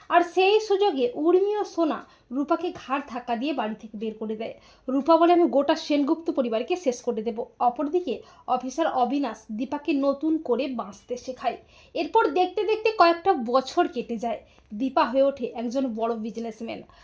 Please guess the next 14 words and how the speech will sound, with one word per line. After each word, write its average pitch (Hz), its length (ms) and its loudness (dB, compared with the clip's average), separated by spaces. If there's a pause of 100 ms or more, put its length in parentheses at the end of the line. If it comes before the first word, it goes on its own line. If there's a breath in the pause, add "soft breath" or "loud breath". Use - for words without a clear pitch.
(140 soft breath)
রূপাও 269 500 4 (220 soft breath)
তার 294 140 2
মায়ের 285 320 2
নামে 359 200 4
কোম্পানি 277 440 2
গড়ে 226 200 2
তোলে। 226 280 -4
রূপা 254 320 0
প্রত্যেকটা 381 640 2
বার 277 220 4
সেনগুপ্তদের 302 720 0
হারিয়ে 233 320 0
এগিয়ে 220 300 0
যায়। 214 200 -6